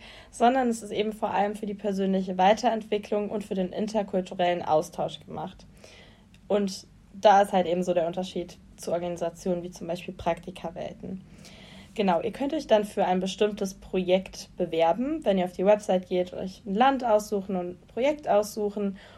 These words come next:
und man macht diesen Dienst eben sechs oder zwölf Monate. Und ihr habt eben während diesem Lerndienst Seminare oder davor oder danach, um das Ganze zu reflektieren.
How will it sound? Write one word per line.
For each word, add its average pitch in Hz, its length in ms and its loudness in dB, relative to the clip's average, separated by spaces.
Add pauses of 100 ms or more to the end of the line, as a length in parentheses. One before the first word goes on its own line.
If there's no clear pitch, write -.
(100)
und 226 100 0
man 220 160 6
macht 226 240 0
diesen 196 560 -2
Dienst 226 360 0
eben 190 440 0 (220)
sechs 208 280 4
oder 185 220 -2
zwölf 185 400 4
Monate. 180 640 -2 (360)
Und - 140 -6
ihr 220 140 2
habt 240 160 -2
eben 202 280 -2
während 247 340 4
diesem 262 260 -2
Lerndienst 240 580 2
Seminare 220 800 4 (240)
oder 185 480 2 (200)
davor 196 360 4
oder 185 160 4
danach, 175 480 0 (260)
um 254 80 2
das 220 160 6
Ganze 220 300 0
zu - 160 -14
reflektieren. 180 800 -2